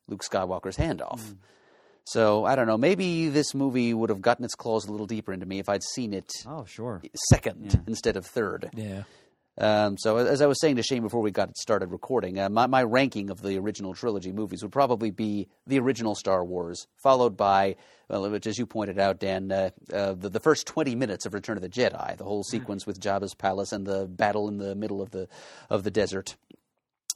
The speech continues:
Speaker 1: It's just thrilling, fast-paced,
Speaker 2: Got a great
Speaker 1: suspenseful.
Speaker 2: Flash Gordon feel to it,
Speaker 1: Yeah,
Speaker 2: almost.
Speaker 1: e-, even
Speaker 3: Yeah.
Speaker 1: doing,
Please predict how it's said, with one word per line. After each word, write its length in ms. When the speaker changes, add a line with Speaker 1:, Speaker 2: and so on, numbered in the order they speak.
Speaker 1:
It's 160
just 400
thrilling, 640
fast-paced, 500
Speaker 2:
Got 80
a 60
great 180
Speaker 1:
suspenseful. 120
Speaker 2:
Flash 280
Gordon 300
feel 240
to 160
it, 100
Speaker 1:
Yeah, 120
Speaker 2:
almost. 200
Speaker 1:
e-, 40
even 260
Speaker 3:
Yeah. 80
Speaker 1:
doing, 260